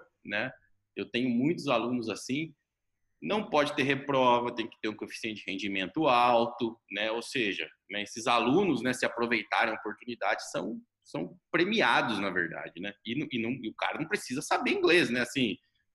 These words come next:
é, ser o expert de inglês pra fazer um estágio de graduação, por exemplo,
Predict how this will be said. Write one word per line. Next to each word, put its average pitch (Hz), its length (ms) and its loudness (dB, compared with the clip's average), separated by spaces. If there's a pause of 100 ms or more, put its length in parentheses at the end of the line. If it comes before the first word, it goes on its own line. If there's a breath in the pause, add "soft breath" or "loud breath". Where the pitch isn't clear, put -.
é, 92 380 0
ser - 260 -6
o 113 100 0
expert 135 720 0
de 104 120 -6
inglês 101 360 -4
pra 143 120 0
fazer 160 240 -4
um 175 40 0
estágio 127 400 0
de 147 80 -2
graduação, 175 640 0
por 113 160 -6
exemplo, 101 300 -6